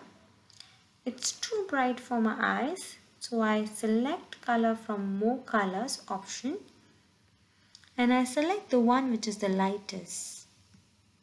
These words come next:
You see? Now this is a light yellow.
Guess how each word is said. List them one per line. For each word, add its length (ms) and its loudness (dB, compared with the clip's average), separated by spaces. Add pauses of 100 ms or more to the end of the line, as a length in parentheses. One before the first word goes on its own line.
(840)
You 100 0
see? 280 -6 (960)
Now 160 -10
this 180 -2
is 160 0
a 60 4
light 600 -2
yellow. 380 -6